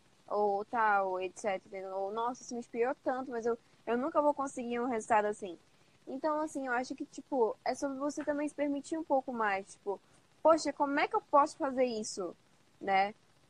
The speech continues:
Quais são, é, as possibilidades que eu tenho? Onde, onde é que eu posso procurar uma saída B, uma saída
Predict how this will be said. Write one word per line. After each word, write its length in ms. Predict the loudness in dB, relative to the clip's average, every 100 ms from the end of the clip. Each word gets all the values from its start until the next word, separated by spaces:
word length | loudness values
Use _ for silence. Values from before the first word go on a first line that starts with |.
| -2
Quais 340 | 2 2 0
são, 640 | 0 2 2 2 0 -2 -4
é, 800 | 2 2 4 4 2 2 0 -4 -10 -10
as 140 | -4
possibilidades 800 | 0 0 0 -4 0 2 0 -2
que 60 | -2
eu 80 | -2
tenho? 420 | -2 -4 -4 -6
Onde, 160 | -8 -8
onde 140 | -6
é 40 |
que 60 | -8
eu 60 | -2
posso 200 | -2 -2
procurar 440 | -6 -2 0 0
uma 140 | 0 -4
saída 400 | -2 -2 -2 -4
B, 300 | 0 2 2
uma 160 | 0
saída 360 | -6 -6 -4